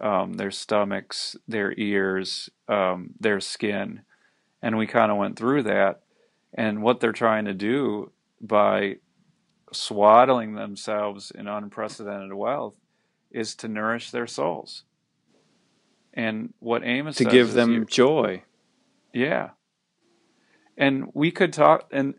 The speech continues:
Speaker 1: and finally, that's what you have going on here. You have what we could call a false security, to go all the way back to verse one.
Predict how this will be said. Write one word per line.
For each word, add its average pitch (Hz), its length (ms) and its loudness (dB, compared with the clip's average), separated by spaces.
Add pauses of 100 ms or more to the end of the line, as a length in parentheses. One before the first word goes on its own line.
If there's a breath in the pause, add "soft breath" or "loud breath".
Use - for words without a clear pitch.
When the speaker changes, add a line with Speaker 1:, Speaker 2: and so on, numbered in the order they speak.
Speaker 1:
and 127 200 -4
finally, 165 380 2
that's 127 240 4
what 123 120 -6
you 123 100 -4
have 120 260 0
going 117 300 -2
on 156 200 -4
here. 95 280 -14 (400)
You 127 160 0
have 123 420 0 (380)
what 120 240 -2
we 123 140 -2
could 123 180 -8
call 110 400 0
a 107 100 -6
false 107 400 -4
security, 120 600 -6
to 101 80 -10
go 104 220 -4
all 104 160 0
the 104 60 -6
way 101 140 -8
back 104 280 -6
to 107 80 -16
verse 107 280 -8
one. 135 320 -8